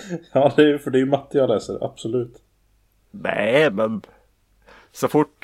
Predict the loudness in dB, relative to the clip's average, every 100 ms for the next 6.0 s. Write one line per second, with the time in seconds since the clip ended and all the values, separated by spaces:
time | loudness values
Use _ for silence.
0 | 2 2 4 2 4 0 2 2 4 2
1 | 2 2 2 0 -2 -2 -2 -2 -8 -6
2 | -6 -6 _ _ _ _ _ _ _ _
3 | _ _ _ _ _ _ _ _ 0 0
4 | 4 2 4 4 4 2 0 -6 -4 -2
5 | 2 2 2 2 2 0 -2 -4 -2